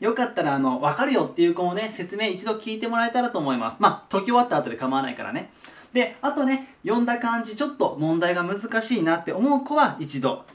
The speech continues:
説明を聞いてもらえたらと思いますので、どうぞよろしくお願いします。じゃあ最後ね、バシッと決めれる絵は描いてないけど、説明バシッと頑張りますんで。じゃあ行きますか。ではでは、まずね、ちょっと絵について確認をしていきます。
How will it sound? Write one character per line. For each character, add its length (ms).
説 240
明 160
を 40
聞 180
い 20
て 80
も 80
ら 80
え 60
た 80
ら 80
と 80
思 180
い 20
ま 140
す 80
の 100
で、 300
ど 140
う 20
ぞ 220
よ 120
ろ 120
し 100
く 240
お 60
願 260
い 60
し 100
ま 240
す。 140
じ 100
ゃ 140
あ 20
最 200
後 100
ね、 260
バ 140
シ 140
ッ 100
と 160
決 160
め 120
れ 60
る 220
絵 40
は 300
描 180
い 40
て 80
な 100
い 80
け 80
ど、 180
説 240
明 140
バ 140
シ 80
ッ 60
と 100
頑 180
張 80
り 60
ま 160
す 80
ん 60
で。 200
じ 80
ゃ 60
あ 40
行 100
き 60
ま 140
す 80
か。 200
で 180
は 200
で 120
は、 240
ま 140
ず 100
ね、 140
ち 60
ょ 40
っ 40
と 140
絵 140
に 180
つ 120
い 80
て 120
確 300
認 240
を 60
し 40
て 100
い 80
き 100
ま 180
す。 80